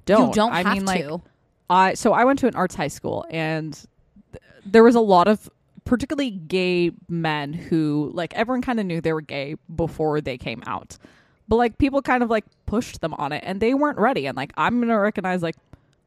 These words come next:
Speaker 1: we were the assholes. Like, the subreddit, Am I the Asshole? We were the assholes. They weren't ready. We shouldn't have pushed them. Like, and they
Speaker 2: Yeah.
Speaker 1: eventually did. But, like,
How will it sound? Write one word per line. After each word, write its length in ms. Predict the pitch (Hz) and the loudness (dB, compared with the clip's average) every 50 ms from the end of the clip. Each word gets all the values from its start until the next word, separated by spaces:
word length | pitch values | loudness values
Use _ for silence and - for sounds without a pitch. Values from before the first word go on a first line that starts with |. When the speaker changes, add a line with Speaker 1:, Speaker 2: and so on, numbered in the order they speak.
| _ _ _ _ _ - | _ _ _ _ _ -14
Speaker 1:
we 360 | - - 185 190 - 220 277 | -12 -12 -10 -6 -4 -2 0
were 160 | 320 320 302 277 | 2 4 4 4
the 120 | 233 185 151 | 4 4 4
assholes. 480 | 175 185 185 - 185 147 - - - - | 4 2 2 2 0 -4 -4 -4 -6 -4
Like, 180 | 165 160 - | -4 -4 -4
the 400 | - 175 160 175 170 160 151 151 - | -6 -6 -2 0 0 2 0 0 -2
subreddit, 560 | - - 208 190 208 202 202 202 190 - - | 0 2 2 4 4 4 2 2 0 -2 -4
Am 140 | 175 180 180 | -4 -2 0
I 100 | 175 175 | 0 0
the 140 | 175 170 156 | 0 0 0
Asshole? 340 | 165 190 - 214 202 196 | 0 0 2 4 2 2
We 180 | - 180 214 247 | 2 0 0 2
were 140 | 269 269 262 | 4 4 4
the 160 | 226 220 180 | 4 4 2
assholes. 380 | 185 170 175 - - - - - | 2 0 0 -2 -4 -8 -8 -4
They 160 | - 180 226 | 0 0 2
weren't 240 | 240 285 294 247 226 | 2 2 0 2 0
ready. 260 | 247 254 220 151 147 | 0 0 0 -4 -6
We 140 | 156 160 165 | -4 -6 -4
shouldn't 280 | - - 190 190 208 | -2 -2 -2 0 0
have 160 | 196 170 - | 0 -2 0
pushed 260 | - 196 190 - - - | 0 0 0 0 -2 -10
them. 220 | - - - 92 - | -14 -14 -16 -16 -10
Like, 260 | - 175 170 165 - | -6 -6 -6 -6 -4
and 140 | - 190 196 208 | -6 -6 -2 0
they 100 | 208 214 | 2 2
Speaker 2:
Yeah. 100 | 214 190 | 4 4
Speaker 1:
eventually 400 | 196 175 170 - - 175 160 156 | 2 0 0 -2 -4 -4 -4 -2
did. 320 | - 233 233 180 151 - | 0 0 0 0 0 -2
But, 60 | 165 | -2
like, 160 | 170 170 175 | -2 -2 -4